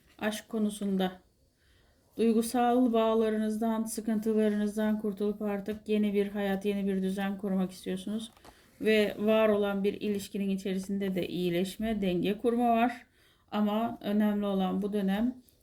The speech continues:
ilişkilerin yeni versiyonu, yeni bir zaman dilimine geçişi ki geçmişten ders alıp sanki ilahi adalet zamanı dediğimiz bir sürece geçiş yapıyorsunuz.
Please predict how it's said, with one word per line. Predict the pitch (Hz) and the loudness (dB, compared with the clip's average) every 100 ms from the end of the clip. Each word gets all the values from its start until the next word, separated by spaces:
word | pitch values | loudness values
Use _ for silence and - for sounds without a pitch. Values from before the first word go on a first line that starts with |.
| - | -4
ilişkilerin | 214 214 214 - 220 226 220 247 | 0 2 0 0 4 4 6 4
yeni | 240 214 220 220 | 4 4 2 0
versiyonu, | 196 202 - 202 196 | -2 -4 -4 -2 0
yeni | 214 208 208 208 | 0 0 0 2
bir | 208 | 2
zaman | 196 190 185 190 190 | 2 2 2 2 2
dilimine | 185 185 180 180 | 2 0 0 -2
geçişi | 180 190 190 190 233 247 - - - | -2 -4 -6 -4 -4 -4 -10 -20 -16
ki | - 233 220 226 - _ _ | -4 0 0 -2 -10 _ _
geçmişten | - 226 220 190 - 190 190 | -2 -2 -2 -4 -2 0 0
ders | 190 202 202 | 0 0 -2
alıp | 196 175 185 | -2 -2 -4
sanki | - - 196 190 - | -8 -8 -6 -6 -6
ilahi | - 202 202 196 202 | -4 -2 0 0 0
adalet | 196 190 185 196 214 | 0 0 0 0 -2
zamanı | - 185 180 175 175 | -2 -2 -2 -2 -2
dediğimiz | 175 175 180 175 180 | -4 -4 -4 -4 -4
bir | 190 | -4
sürece | 180 - 180 170 170 | -4 -4 -6 -4 -4
geçiş | 165 170 190 202 | -6 -6 -8 -8
yapıyorsunuz. | 196 202 196 208 202 | -8 -8 -8 -10 -12